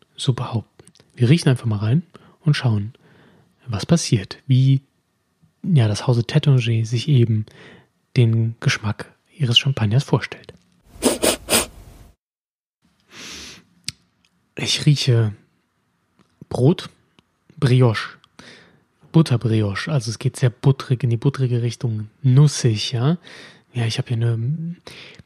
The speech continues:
das ist einfach das Spezielle an der Champagne, diese Nussigkeit, die findet man sonst eigentlich nirgends wieder. Ähm, ich hab eine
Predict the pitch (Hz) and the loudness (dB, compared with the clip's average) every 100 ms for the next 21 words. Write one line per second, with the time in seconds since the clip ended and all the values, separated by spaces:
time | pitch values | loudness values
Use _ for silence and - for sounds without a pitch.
0 | _ - - 156 143 135 - 135 - 143 | _ -10 -2 2 4 2 2 0 2 0
1 | - 120 110 117 110 - 107 - 110 101 | 0 -2 0 0 0 -2 -4 -6 -4 -2
2 | 104 117 131 135 135 147 - - 113 104 | -4 2 4 4 4 0 -4 -4 -4 -4
3 | - 120 - - 139 135 131 127 123 127 | -4 -6 -4 0 2 2 0 2 2 2
4 | 127 - - - - 110 107 - - - | 0 -6 -18 -8 -4 -2 -4 -8 -12 -14
5 | - - - - - 127 156 180 151 143 | -20 -20 -20 -18 2 6 6 6 4 2
6 | - 127 131 131 120 117 _ _ - _ | 0 0 2 4 2 0 _ _ -20 _
7 | - 196 123 120 117 117 _ _ _ - | -2 2 4 4 2 -2 _ _ _ -18
8 | - 143 123 - 151 _ _ _ - - | -8 -2 -2 -2 -10 _ _ _ -12 -2
9 | 120 110 107 | 0 0 -2